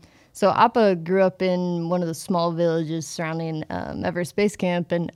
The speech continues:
I don't wanna tell his story for him, and he'll be here to tell a much better version of it. But,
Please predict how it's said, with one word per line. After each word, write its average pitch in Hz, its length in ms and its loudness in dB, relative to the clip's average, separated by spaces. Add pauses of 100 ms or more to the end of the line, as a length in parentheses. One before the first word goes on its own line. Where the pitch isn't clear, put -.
I 190 60 2
don't 208 100 4
wanna 170 220 0
tell 214 260 2
his 185 180 2
story 180 300 0
for 180 240 -2
him, 170 100 -2
and 175 120 -2
he'll 180 120 0
be 170 160 0
here 165 260 -2
to 170 160 -4
tell 170 260 0
a 165 40 0
much 165 300 -4
better 165 240 -2
version 165 320 -2
of 160 140 -6
it. 165 180 -6
But, - 240 -4